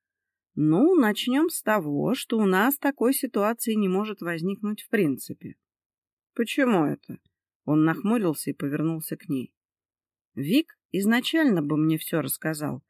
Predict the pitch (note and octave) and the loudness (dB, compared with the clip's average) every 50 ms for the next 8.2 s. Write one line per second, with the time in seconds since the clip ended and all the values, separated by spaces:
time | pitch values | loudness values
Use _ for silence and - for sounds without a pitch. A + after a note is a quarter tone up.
0 | _ _ _ _ _ _ - G3 G#3 G#3+ C#4+ E4 D#4+ C4+ - - - G3 F3+ F#3+ | _ _ _ _ _ _ 0 0 4 6 6 6 6 4 2 0 -4 -2 2 2
1 | G3+ G#3 A3 A#3+ C#4+ C#4+ A#3 G3 F#3 F3 F3 E3+ F#3+ A#3 C4+ C4 - - - G3 | 2 4 4 4 4 4 4 2 0 0 -2 -2 0 0 0 -2 -4 -4 -2 0
2 | F#3+ F3+ F3 E3 E3 D#3+ E3 - _ _ _ _ _ - E3 G3+ A3 - - C#4 | 2 2 2 2 0 -2 -4 -6 _ _ _ _ _ 2 4 4 4 4 2 0
3 | C4+ - - E3+ E3 D3 - D3+ - D#3+ D3+ C#3 - - D3 C#3+ - - E3 D3+ | 0 2 2 2 2 2 0 -4 -4 -2 -2 -2 0 0 -2 -2 -2 -2 -2 0
4 | D3 D3 C#3 C3 - - - - - - - _ _ _ _ _ _ _ _ _ | 0 0 0 -2 -4 -8 -12 -16 -16 -16 -16 _ _ _ _ _ _ _ _ _
5 | _ _ D3 D3 D3+ D#3+ D#3+ F3 G3+ A#3+ A#3 F#3+ D3+ D3 D#3+ E3+ D#3 - _ _ | _ _ 0 2 2 2 2 2 2 2 2 4 4 4 4 4 2 0 _ _
6 | _ _ _ _ _ - D3+ D3 D3 D#3+ E3 D3+ D#3+ E3 D#3 C#3+ - - - - | _ _ _ _ _ -8 -6 -2 0 0 0 2 2 0 0 0 -4 -6 -8 -6
7 | - - A#3 G#3 E3+ D#3+ D#3+ D#3 D#3 D#3+ E3+ D#3+ D#3+ D#3 D3+ C#3+ C#3 - - - | 0 0 0 2 2 0 0 0 -2 -4 -4 -4 -2 -4 -4 -6 -6 -8 -10 -12
8 | - - - | -14 -18 -18